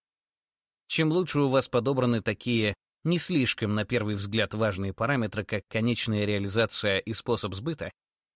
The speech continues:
тем проще определиться с тем, какую именно версию вам нужно развивать».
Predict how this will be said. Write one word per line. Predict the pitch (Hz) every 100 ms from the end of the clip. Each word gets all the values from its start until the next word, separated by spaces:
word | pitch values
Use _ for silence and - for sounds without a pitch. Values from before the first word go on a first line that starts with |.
| _ _ -
тем | 180
проще | 175 208 -
определиться | 160 143 131 147 135 131
с | -
тем, | 185
какую | 170 127 147 147
именно | - 139 120 104
версию | 95 143 - 131
вам | 117 110
нужно | 104 95 104
развивать». | 101 104 82 -